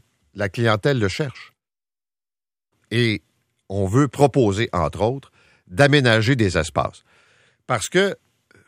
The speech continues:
je comprends les fumeurs de cannabis, mais il y a des gens pour qui c'est dérangeant. T'as pas envie d'être empesté par l'odeur du cannabis. Et si t'as des enfants, t'as pas le goût non plus, puis bon,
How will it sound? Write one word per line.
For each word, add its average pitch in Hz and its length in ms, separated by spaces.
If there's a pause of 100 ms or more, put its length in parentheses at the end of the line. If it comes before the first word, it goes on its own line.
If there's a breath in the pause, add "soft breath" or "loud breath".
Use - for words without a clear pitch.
je - 120
comprends 127 460
les 78 300
fumeurs 104 380
de 82 100
cannabis, 78 840
mais 87 80
il - 40
y - 20
a 90 40
des 87 140
gens 123 200 (640)
pour - 220
qui 151 220
c'est - 840
dérangeant. 87 580 (1080)
T'as 95 100
pas 147 240
envie 104 320
d'être 98 220
empesté 104 560
par 90 500
l'odeur 95 640 (140)
du - 120
cannabis. - 560 (1200)
Et 80 140
si - 80
t'as 85 100
des 78 180
enfants, 101 400
t'as 80 120
pas 85 140
le 80 80
goût 92 80
non 85 180
plus, 110 240
puis 90 140
bon, - 180